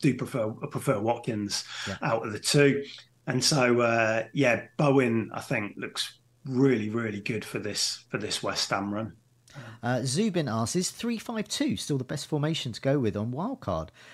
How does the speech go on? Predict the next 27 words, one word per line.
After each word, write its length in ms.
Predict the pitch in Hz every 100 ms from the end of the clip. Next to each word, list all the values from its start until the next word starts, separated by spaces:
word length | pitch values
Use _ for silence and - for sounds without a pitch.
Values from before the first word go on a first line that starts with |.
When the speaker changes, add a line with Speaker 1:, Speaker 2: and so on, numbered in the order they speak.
| - -
Speaker 2:
Uh, 100 | 123
we 60 | 135
have 100 | 139
amazing 380 | 151 190 208 170
options 340 | 190 - 143
up 160 | 127 -
top 240 | - 208
now, 200 | 95 92
and 100 | 101
you 60 | 120
can 60 | 127
get 120 | 127
cheaper 340 | - 175 160
mids 360 | 143 135 123 -
like 180 | 113 107
Neto, 520 | 127 170 - 127 113 -
Gordon 420 | 143 135 127 110
or 80 | 104
Souček 520 | - 214 220 117 101 - - - -
as 140 | 120 -
the 60 |
fifth 300 | 135 147 139
mid 240 | 127 127 - _ _ _
for 480 | - - 143 135 123
rotation." 680 | 135 143 139 160 175 - 123
Yes, 280 | 180 208
I've, 100 | 185